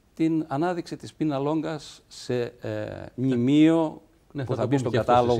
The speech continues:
Speaker 2: συνέχεια, ναι.
Speaker 1: ας το πούμε
Speaker 2: Το
Speaker 1: έτσι, της unesco.
Speaker 2: Εγώ ήθελα να ρωτήσω και το άλλο θέμα, ότι έχετε πραγματικά, έχετε τα πιο, τα μεγαλύτερα ξενοδοχεία της περιοχής,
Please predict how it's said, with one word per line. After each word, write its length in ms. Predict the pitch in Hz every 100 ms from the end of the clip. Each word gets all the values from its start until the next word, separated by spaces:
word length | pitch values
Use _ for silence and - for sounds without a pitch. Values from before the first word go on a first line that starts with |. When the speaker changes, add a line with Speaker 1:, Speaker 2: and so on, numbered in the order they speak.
| 120
Speaker 2:
συνέχεια, 220 | 117 117
ναι. 60 | 107
Speaker 1:
ας 80 |
το 100 | 95
πούμε 160 | 104 120
Speaker 2:
Το 60 | 123
Speaker 1:
έτσι, 180 | 113
της 180 | 95 95
unesco. 340 | 82 62 - - - _ _ -
Speaker 2:
Εγώ 260 | 110 117 160
ήθελα 200 | 147 143
να 120 | 135
ρωτήσω 200 | 120 139
και 140 | 131
το 140 | 120 131
άλλο 140 | 120
θέμα, 380 | - 101 90 85
ότι 360 | 87 90 98
έχετε 520 | 104 127 143 143 127 110 -
πραγματικά, 460 | 107 104 107 139
έχετε 300 | 127 101 90
τα 140 | 90 90
πιο, 380 | - 117 104 92 85 87 85 - - -
τα 80 | 98
μεγαλύτερα 360 | 98 107 107
ξενοδοχεία 440 | - 92 92 95 90
της 120 | -
περιοχής, 600 | 90 82 76 - -